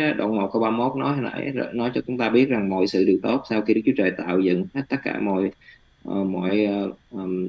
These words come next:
tạo vật của Ngài, không bao gồm con người á, thì Ngài nói là mọi sự đều tốt. Thì chúng ta thấy rằng bệnh tật nó không có trong cái, cái, ờ, một phần nào của cái sự sáng tạo ban đầu của Đức Chúa Trời hết.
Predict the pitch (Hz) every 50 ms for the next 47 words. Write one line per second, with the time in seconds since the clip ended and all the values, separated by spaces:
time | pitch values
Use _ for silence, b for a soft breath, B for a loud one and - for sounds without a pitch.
0 | 90 92 - 92 87 98 101 104 104 104 - 113 120 123 107 98 95 104 117 113
1 | 110 107 107 104 98 95 95 107 110 110 104 98 92 90 92 101 117 110 - 107
2 | 98 95 92 90 92 92 95 104 117 110 101 95 95 92 87 90 101 - - -
3 | - 95 95 101 92 - - 110 120 143 143 - - - - 101 120 120 113 107
4 | 104 104 117 127 135 127 107 101 98 95 - b b b b b b _ _ -
5 | 104 101 107 - 101 95 - 127 127 131 127 117 110 - 117 120 131 127 - 113
6 | 110 107 101 117 120 120 123 123 120 123 120 B B B B B _ _ - -
7 | 120 120 123 123 123 120 113 107 98 - - 101 101 - - 104 98 98 101 98
8 | 98 92 92 92 95 95 - 98 104 123 120 - 98 87 90 90 - - - -
9 | - 95 95 95 - 101 101 95 92 92 101 104 - - - 117 - 104 92 92
10 | 98 104 110